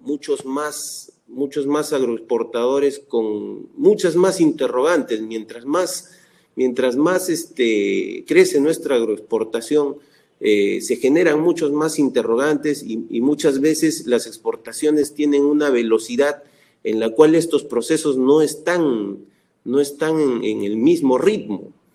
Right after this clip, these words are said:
¿no? Y, y surgen ahí las preguntas y a veces las, ah, a veces la, esa, ese sinsabor de que a veces senasa les responde y les dice,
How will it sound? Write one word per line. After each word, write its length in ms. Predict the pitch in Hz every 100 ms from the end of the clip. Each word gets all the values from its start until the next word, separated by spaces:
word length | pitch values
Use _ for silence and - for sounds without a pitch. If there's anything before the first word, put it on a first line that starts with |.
| _ _ _ -
¿no? 340 | 110 135 - - _ _ _ _ -
Y, 500 | 110 107 101 98 -
y 140 | 117
surgen 480 | - 196 175 170 151
ahí 220 | 139 151
las 180 | 160 156
preguntas 520 | 156 131 160 165 139 113
y 60 |
a 40 | 113
veces 340 | 139 147 143
las, 600 | 120 107 95 98 - - _ _ _ _ _ -
ah, 400 | - 98 95 - - _ -
a 100 | 110
veces 400 | 117 135 156 139
la, 520 | 123 117 107 101 98
esa, 720 | 101 - - 127 - 127 117 117
ese 240 | 139 151
sinsabor 720 | 139 139 127 123 131 160 156
de 160 | 127 110
que 460 | - 107 98 101 98
a 80 |
veces 280 | 113 139 147
senasa 440 | - 139 151 151 143
les 180 | 123
responde 560 | 117 117 - 151 147 135
y 80 | 127
les 220 | 117 120
dice, 400 | 143 139 139 123